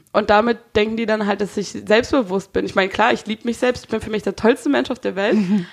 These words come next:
Speaker 1: Aber wenn andere es so se-, wenn andere das auch so sehen oder ähnlich sehen, dann bin ich jedes Mal trotzdem überrascht und schockiert. Aber das ist auch so, das ist wieder so eine Entscheidung, die ich treffe.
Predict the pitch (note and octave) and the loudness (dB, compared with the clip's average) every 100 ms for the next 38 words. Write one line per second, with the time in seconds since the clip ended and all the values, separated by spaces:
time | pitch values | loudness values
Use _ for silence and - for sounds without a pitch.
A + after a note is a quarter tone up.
0 | - _ - A3 A#3+ D4+ G4 - F3+ G#3 | -16 _ 2 2 4 2 0 -6 -2 0
1 | G3 A#3+ C4 C4 A#3 G#3+ - - F#3 - | 2 0 -2 -2 -2 -2 -2 -2 -2 0
2 | A#3+ D4+ B3+ G#3+ - G4+ - D#4 G#3+ A#3 | 2 2 0 2 4 2 0 0 2 2
3 | A#3 G3+ A#3 D#4 D4+ - A3 A#3+ A#3 A3+ | 2 2 2 2 0 -2 -2 0 -2 -4
4 | G#3 C4 E4+ C#4 A#3+ D#4+ - D4 G3+ G3 | -2 0 0 -2 -2 -4 -2 0 0 -2
5 | F#3+ F#3+ - G3 - G#3+ E4 - - - | -4 -6 -10 -12 -6 -2 -2 -4 -20 -20
6 | _ _ _ _ - G#3+ A3 A3 A#3+ - | _ _ _ _ 0 4 4 4 0 2
7 | C4 A#3+ G3+ A3 A3 A#3+ B3+ A3+ A3+ G3+ | 2 4 2 2 2 2 2 2 -2 -2
8 | A3 C#4+ E4 C#4 B3 - A3 A#3+ | 2 4 4 4 -2 -2 -2 0